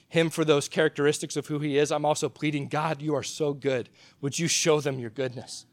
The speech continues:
God, as I'm worshiping you for your faithfulness, would you show them you're faithful?" And every time when that has happened,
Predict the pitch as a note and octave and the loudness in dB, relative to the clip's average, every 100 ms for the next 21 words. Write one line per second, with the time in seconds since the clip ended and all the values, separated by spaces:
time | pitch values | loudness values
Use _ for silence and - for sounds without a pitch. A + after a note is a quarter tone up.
0 | _ - - - F3 F#3 F3 F#3 F3 F3 | _ -20 -20 2 6 6 8 6 6 8
1 | G3+ - F3+ G3+ F3 E3+ E3+ E3+ D#3 C#3+ | 8 8 2 2 4 4 2 2 0 2
2 | - D#3+ - D#3 D3 D#3+ D#3 F3 - E3 | 4 4 4 -4 -4 -4 -4 -2 4 4
3 | F3+ C#3+ B2 A#2 C#3 C#3+ - - - _ | 4 0 -4 -6 -4 -4 -8 -20 -20 _
4 | _ _ _ _ _ _ _ - - _ | _ _ _ _ _ _ _ -20 -20 _
5 | _ _ _ - - _ _ _ _ _ | _ _ _ -20 -20 _ _ _ _ _
6 | _ - _ _ _ - C#3+ D3+ D#3+ - | _ -20 _ _ _ -4 0 4 4 6
7 | D#3 D3+ C#3+ C#3 C#3+ C#3 - C#3+ C3 B2 | 6 8 6 4 2 0 4 4 4 0
8 | A2+ | -6